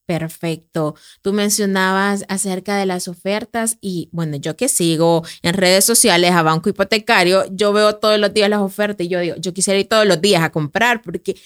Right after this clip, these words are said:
son buenísimas ofertas las que ponen. Así que todos aquellos que están interesados en este tipo de ofertas con el programa Fiel que mencionaba Pamela,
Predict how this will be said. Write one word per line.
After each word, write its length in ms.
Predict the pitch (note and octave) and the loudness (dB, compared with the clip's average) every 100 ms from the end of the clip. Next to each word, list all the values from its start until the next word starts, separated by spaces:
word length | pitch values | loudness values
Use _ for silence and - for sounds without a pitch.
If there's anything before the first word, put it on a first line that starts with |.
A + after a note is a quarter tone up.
| - - | -20 -6
son 240 | - G3 | -4 0
buenísimas 640 | G#3 G3 G#3+ C#4+ A3+ E3 | 0 0 0 -2 -2 -2
ofertas 520 | D#3+ - F3 B3 F#3+ | -4 -4 -8 -6 -8
las 160 | D#3 D3+ | -8 -10
que 140 | - | -16
ponen. 400 | C#3+ D#3+ D#3 D3+ | -12 -8 -6 -6
Así 200 | D#3 D#3+ | -4 -4
que 220 | E3+ G#3+ G#3 - - _ | -2 -2 -2 -10 -20 _
todos 240 | G3 F#3 A3 | 0 2 0
aquellos 840 | A#3+ - C#4+ B3 G#3 G3+ A3 - | -4 0 2 2 2 2 2 -2
que 800 | - F3+ E3+ E3 D#3+ D#3 D#3 D#3 | -2 0 2 2 2 2 2 0
están 260 | E3 E3 E3+ | 0 -2 -2
interesados 840 | F3+ G3+ G3 G#3+ B3 A3+ G#3+ G3+ | -2 0 0 0 2 2 2 0
en 120 | G3 | 0
este 180 | F3 F3 | -2 -4
tipo 280 | F3 F#3+ G3 | -6 -4 0
de 120 | F#3+ | 0
ofertas 420 | F#3+ A3 G3+ F#3+ | 0 -2 -2 -4
con 220 | F#3+ E3 D#3+ | -4 -4 -2
el 100 | D#3 | -4
programa 560 | E3+ D#3+ D#3+ D#3+ F3+ | -4 0 0 2 0
Fiel 440 | G3+ - A3 G#3+ G#3 | -2 0 2 2 0
que 100 | E3 | -2
mencionaba 560 | D#3 D#3 D#3+ D3+ D3+ | -2 -2 -2 -2 -2
Pamela, 540 | - A#3 A#3 F3+ G#3 | -4 -4 0 2 0